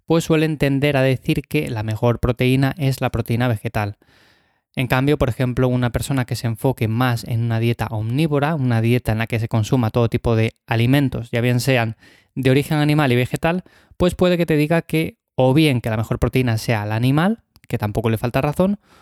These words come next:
o que una mezcla de ambas, una mezcla de proteína animal y vegetal, suele ser la mejor alternativa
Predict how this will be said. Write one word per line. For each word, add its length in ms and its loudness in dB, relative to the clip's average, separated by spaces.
o 220 2
que 300 -2
una 200 2
mezcla 500 0
de 380 -2
ambas, 460 0
una 80 2
mezcla 320 0
de 80 2
proteína 400 0
animal 440 -2
y 80 -2
vegetal, 460 0
suele 280 2
ser 320 -2
la 80 -2
mejor 280 2
alternativa 640 0